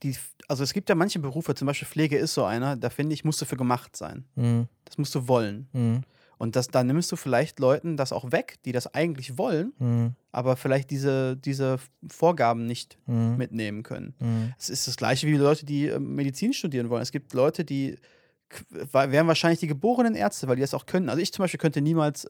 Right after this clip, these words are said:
Speaker 1: Arzt sein, weil ich, glaub ich, das, also zumindest nicht Chirurg oder so, ich könnte niemanden aufschneiden oder sowas.
Speaker 2: <laughs>
Speaker 1: Ja?
Speaker 2: Ja.
Speaker 1: Das könnte ich nicht. Aber es gibt vielleicht Leute, die können das oder die sind dafür eigentlich gemacht und die wollen unbedingt
Speaker 2: <laughs>
Speaker 1: Arzt werden. Und dann,
Speaker 2: Ja.
Speaker 1: die, die schaffen's da nicht. Und dann gibt's andere, die machen ihr eins nuller Abi,
Speaker 2: Mhm.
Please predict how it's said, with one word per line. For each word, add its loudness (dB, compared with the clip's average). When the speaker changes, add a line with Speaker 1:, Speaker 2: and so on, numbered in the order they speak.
Speaker 1:
Arzt 0
sein, -4
weil 2
ich, -6
glaub 4
ich, -4
das, -8
also -6
zumindest 0
nicht -2
Chirurg 0
oder -2
so, -6
ich -8
könnte 2
niemanden 4
aufschneiden 0
oder -6
sowas. -6
Speaker 2:
<laughs> 4
Speaker 1:
Ja? 6
Speaker 2:
Ja. 6
Speaker 1:
Das -2
könnte 4
ich -2
nicht. -6
Aber 4
es 2
gibt 0
vielleicht 4
Leute, 2
die -2
können 2
das -2
oder -2
die 0
sind -2
dafür 6
eigentlich 2
gemacht 4
und -4
die 0
wollen 8
unbedingt 4
Speaker 2:
<laughs> -20
Speaker 1:
Arzt 4
werden. 0
Und 0
dann, 6
Speaker 2:
Ja. 0
Speaker 1:
die, -2
die -10
schaffen's 0
da 4
nicht. 2
Und -4
dann 2
gibt's 0
andere, 2
die 4
machen 2
ihr 2
eins 0
nuller 6
Abi, 2
Speaker 2:
Mhm. 0